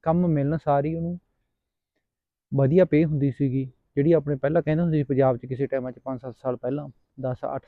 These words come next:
ਸਾਲ ਪਹਿਲਾਂ, ਕਿ ਬੰਦਾ ਸਾਡਾ ਗਿਆ ਹੋਇਆ ਟਰੱਕ 'ਤੇ ਜੀ, ਤੇ ਟਰੱਕ 'ਤੇ ਗਿਆ ਤੇ ਗੱਲ ਇਹ ਆ ਵੀ ਸਾਡਾ ਬੰਦਾ ਕਮਾ ਲੈਂਦਾ ਛੇ ਸੱਤ ਲੱਖ ਛਾਪ ਲਾਦਾ, ਚਲੋ ਲੱਖ ਖਾ ਵੀ ਜਾਂਦਾ ਤਾਂ ਵੀ ਪੰਜ ਛੇ ਲੱਖ ਬਚ ਗਿਆ ਤਾਂ ਰੁਪਈਏ ਰੁਪਈਆ ਐਂ ਛਾਪਦਾ ਜਿਵੇਂ ਮਸ਼ੀਨ ਲਾਈ ਹੁੰਦੀ ਆ।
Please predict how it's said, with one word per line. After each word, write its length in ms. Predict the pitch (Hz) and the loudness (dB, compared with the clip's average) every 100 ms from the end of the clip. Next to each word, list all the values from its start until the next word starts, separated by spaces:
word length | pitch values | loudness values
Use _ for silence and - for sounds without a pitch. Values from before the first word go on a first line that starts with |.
| - | -6
ਸਾਲ 120 | 127 | -6
ਪਹਿਲਾਂ, 300 | 131 131 151 - _ _ _ _ | -4 -6 -8 -16 _ _ _ _
ਕਿ 140 | 151 151 | -4 -2
ਬੰਦਾ 320 | 127 123 135 | -2 -2 0
ਸਾਡਾ 280 | 135 127 131 | 0 -2 0
ਗਿਆ 180 | 123 123 | 0 0
ਹੋਇਆ 180 | 127 | -2
ਟਰੱਕ 320 | 127 120 110 117 | -2 -4 -8 -2
'ਤੇ 160 | 135 | -2
ਜੀ, 180 | 135 156 - _ _ _ | -2 -6 -12 _ _ _
ਤੇ 220 | 139 123 - _ _ - - - - - - | 0 0 -4 _ _ -20 -20 -20 -20 -20 -2
ਟਰੱਕ 260 | 151 131 139 | 2 2 2
'ਤੇ 140 | 151 | 2
ਗਿਆ 300 | 131 143 170 - _ _ _ _ | 6 4 4 -2 _ _ _ _
ਤੇ 100 | 143 | -2
ਗੱਲ 300 | 120 123 131 | 2 2 4
ਇਹ 340 | 156 151 156 156 | 6 6 4 4
ਆ 60 | |
ਵੀ 180 | 156 175 160 | 4 2 0
ਸਾਡਾ 260 | 131 135 | 4 4
ਬੰਦਾ 220 | 139 143 | 6 4
ਕਮਾ 280 | 143 139 131 | 2 0 0
ਲੈਂਦਾ 280 | 135 135 151 - _ | 0 0 -2 -4 _
ਛੇ 180 | - 170 | 0 2
ਸੱਤ 240 | 170 151 147 | 2 2 4
ਲੱਖ 220 | 143 - | 2 2
ਛਾਪ 340 | - 135 - | 4 4 6
ਲਾਦਾ, 160 | 143 143 | 2 4
ਚਲੋ 280 | 156 151 139 - | 4 2 0 0
ਲੱਖ 220 | 147 - 131 | 0 0 -2
ਖਾ 180 | 135 139 | 2 2
ਵੀ 160 | 170 | 4
ਜਾਂਦਾ 280 | 165 151 156 | 2 2 0
ਤਾਂ 180 | 147 147 | 0 0
ਵੀ 100 | 160 | 0
ਪੰਜ 240 | 156 139 | 0 0
ਛੇ 120 | - | 0
ਲੱਖ 240 | 139 131 139 | -4 -4 0
ਬਚ 160 | 135 120 | 0 4
ਗਿਆ 140 | 135 | 2
ਤਾਂ 120 | 135 151 _ _ _ _ _ 151 | 2 -4 _ _ _ _ _ 0
ਰੁਪਈਏ 340 | 143 156 160 | 4 6 6
ਰੁਪਈਆ 380 | 151 151 160 160 | 6 4 6 6
ਐਂ 60 | |
ਛਾਪਦਾ 460 | 160 151 135 127 135 - _ 156 | 4 4 4 2 -2 -2 _ -2
ਜਿਵੇਂ 220 | 143 139 | 0 2
ਮਸ਼ੀਨ 360 | 139 - 143 131 | 0 0 0 2
ਲਾਈ 160 | 123 | 0
ਹੁੰਦੀ 260 | 107 107 | 0 -4
ਆ। 60 | 113 | -4